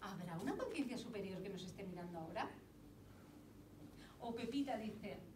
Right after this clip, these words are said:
"Mira, yo paso de pasar por ahí, por esa vena, ¿eh?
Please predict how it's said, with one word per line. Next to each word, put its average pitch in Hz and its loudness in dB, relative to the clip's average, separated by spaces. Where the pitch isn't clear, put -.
"Mira, 208 2
yo 196 2
paso 196 2
de 254 0
pasar 185 -4
por 175 -6
ahí, 165 -2
por 196 -4
esa 165 -6
vena, 165 -4
¿eh? - -4